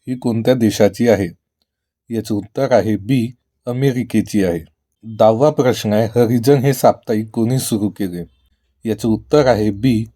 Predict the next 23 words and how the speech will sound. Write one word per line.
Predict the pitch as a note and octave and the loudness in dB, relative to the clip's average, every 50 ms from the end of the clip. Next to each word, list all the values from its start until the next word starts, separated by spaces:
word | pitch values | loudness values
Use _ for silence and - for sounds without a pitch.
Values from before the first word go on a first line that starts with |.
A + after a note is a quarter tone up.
| _ - | _ -14
महात्मा | - A#2+ B2 A2 A2 B2 B2 - B2 B2+ C3 B2+ | -4 -2 0 2 2 2 0 0 2 2 2 4
गांधी. | A2 G#2 G2 F#2+ F2+ E2+ F2+ E2+ D#2+ _ _ _ _ _ _ _ _ _ _ _ _ _ _ | 4 4 2 2 0 -4 -8 -12 -14 _ _ _ _ _ _ _ _ _ _ _ _ _ _
आणखी | - A#2+ C3+ B2+ A#2+ - B2 A2+ | -4 -4 -4 -4 -4 -2 -2 -2
महात्मा | A#2 A#2+ A#2 A2+ A2 A2+ B2+ B2+ C3+ | 0 2 2 2 2 2 2 2 2
गांधीचं | C3 B2 C3 A2+ A#2 A2 A2+ A2 - B2 A#2+ | 4 4 4 2 4 2 -2 0 2 4 4
आणखी | G#2 G2+ G#2 - - C3+ | 4 2 0 -2 -2 -2
एक | C#3 C3+ - | -2 -2 -2
महत्त्वाचं | A#2+ A#2+ A#2+ A2+ A#2 A#2 A#2 A#2 A2+ - | -2 -2 -2 -2 0 2 2 2 2 -2
साप्ताहिक | A2 - - G#2+ G#2 - - B2+ B2 B2 B2 A2 | -6 -2 -2 -2 -2 -2 -6 -6 -6 -6 -6 -4
म्हणजे | A2 A2 G2+ F2+ F#2+ G2 G2+ G2+ - _ _ _ _ _ - | -4 -4 -2 -2 -2 -4 -4 -4 -8 _ _ _ _ _ -12
यंग | A#2 A2+ C3 C#3+ C#3+ C3+ B2 | -2 2 2 2 2 2 0
इंडिया | A2+ G#2+ A2 A2 G2+ G#2 G2 F2+ D#2+ D#2 - _ _ _ _ _ _ _ _ _ _ _ _ _ | 0 0 0 0 0 2 2 0 0 -4 -8 _ _ _ _ _ _ _ _ _ _ _ _ _
आणि | A2 A#2 B2 A#2+ A2 A2 | -6 -4 -4 -4 -4 -4
त्यांची | A2+ A2+ - A#2 A#2+ A#2 A2+ C#3 C3 - - | -4 0 0 0 0 0 2 2 2 2 2
आत्मकथा | A2 A2 G#2+ - A2 B2+ D3 C#3+ - A#2+ - - A2+ | 0 0 0 0 0 0 0 2 2 0 2 2 0
म्हणजे | A#2 A#2 G2+ F#2+ F#2 G2+ A2 | 0 0 -2 -2 -2 -2 -2
सत्याचे | A2 - A2+ - - - A#2+ A#2 - C#3 | 0 0 0 0 0 -4 -4 -4 -2 -2
माझे | B2+ B2 A2+ G2 F#2+ A2 A2 | 0 2 2 2 2 -2 -4
प्रयोग, | A2 - G#2 A2+ G#2+ G2 F#2+ G#2 G2+ - _ _ _ _ _ _ | -4 0 0 0 2 2 0 -4 -6 -10 _ _ _ _ _ _
हे | C3+ C#3 | -6 -4
देखील | C3 B2+ A2+ A#2+ B2+ A#2+ A#2+ A2+ | -2 -2 -2 -2 -2 -2 0 0
लक्षात | G#2+ - - - G#2+ G2 | 0 0 0 0 0 0
ठेवा. | F#2+ _ - G#2 F2 E2+ E2+ | -2 _ -12 -14 -14 -14 -16